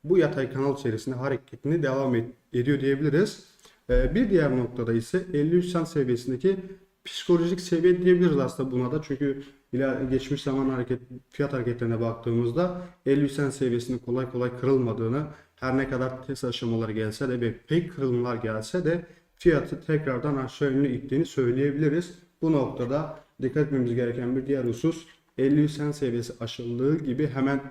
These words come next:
içeriye girmemek bizim için sağlıklı olacaktır. E, elli üç sent seviyesi aşıldıktan sonraki hareketini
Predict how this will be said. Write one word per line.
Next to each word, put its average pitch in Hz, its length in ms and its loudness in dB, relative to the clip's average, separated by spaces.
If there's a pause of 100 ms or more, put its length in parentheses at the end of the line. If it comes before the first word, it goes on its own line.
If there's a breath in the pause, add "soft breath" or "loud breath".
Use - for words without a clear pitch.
içeriye 131 340 0
girmemek 131 520 0
bizim 120 180 -2
için 120 140 -10
sağlıklı 113 400 -4
olacaktır. 117 500 -2 (460 soft breath)
E, 120 60 -4
elli 135 340 4
üç 139 100 2
sent 147 200 0
seviyesi 123 340 0
aşıldıktan 120 560 -4
sonraki 120 380 -4
hareketini 135 520 -2